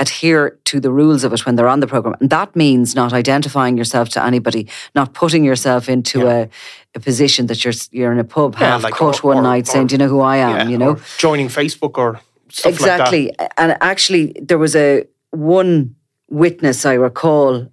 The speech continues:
Speaker 1: uh, during a trial relating to Alan Wilson, the hitman, and the witness, I just can't remember his name. He was his kind of, uh, friend and sidekick at the time. He was chaotic on the programme
Speaker 2: Yeah.
Speaker 1: and broke every rule, <laughs> actually.
Speaker 2: Yeah.
Speaker 1: You know, he kept kind of coming up to Dublin and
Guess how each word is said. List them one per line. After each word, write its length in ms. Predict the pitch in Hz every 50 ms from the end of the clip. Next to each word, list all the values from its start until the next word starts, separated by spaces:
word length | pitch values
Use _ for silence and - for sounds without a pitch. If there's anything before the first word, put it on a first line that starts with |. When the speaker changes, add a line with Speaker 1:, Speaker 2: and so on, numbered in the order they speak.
| _ _ -
Speaker 1:
uh, 300 | 127 127 123 120 117 - - 95
during 380 | - - 151 143 135 135 127 123
a 40 | 123
trial 440 | 123 - - 139 139 131 131 131
relating 400 | 127 123 123 123 120 120 123 123
to 80 | 117 123
Alan 320 | 95 113 120 120 120 123
Wilson, 400 | 120 127 127 123 123 - - 120
the 60 | 120 123
hitman, 360 | 120 143 131 - - 117 113
and 140 | 117 110 107
the 80 | 120 117
witness, 540 | 123 139 135 - - 131 120 - - - -
I 80 | -
just 180 | 127 - - -
can't 160 | - 139 131 117
remember 200 | 127 131 117 120
his 120 | 123 117
name. 180 | 123 123 123 120
He 100 | 120 117
was 120 | 113 113 107
his 160 | 127 113 -
kind 240 | - - 131 123 120
of, 220 | 110 113 - - - -
uh, 260 | 117 117 113 107 - - _ _
friend 340 | - 139 131 127 123 123 120
and 100 | 113 104
sidekick 440 | - 131 123 120 120 - 127 -
at 80 | 120 -
the 60 | 117
time. 220 | - - 123 113 - - _ _ _
He 120 | - 180
was 140 | 180 170 -
chaotic 480 | - - 165 156 151 156 156 165 -
on 120 | - 127 123
the 60 | 120
programme 440 | 120 - 123 117 101 110 107 104 - _ - -
Speaker 2:
Yeah. 100 | 113 107
Speaker 1:
and 100 | 104 127
broke 240 | 110 143 139 123 -
every 220 | 139 123 131 127
rule, 460 | 127 127 151 180 196 156 120 117 127
<laughs> 120 | 139 - -
actually. 340 | 180 - - - 160 147 127
Speaker 2:
Yeah. 180 | 123 120 113 - - - _
Speaker 1:
You 60 | -
know, 80 | 143 139
he 100 | 127 131
kept 200 | - 165 143 -
kind 180 | - 151 139 131
of 60 | 127
coming 260 | - - 147 139 135
up 180 | 139 123 - _ _ _ _ _ _ _ _ _ _ _ _ _
to 100 | - 151
Dublin 440 | 127 151 147 127 139 135 127 123 120
and 260 | 120 120 123 117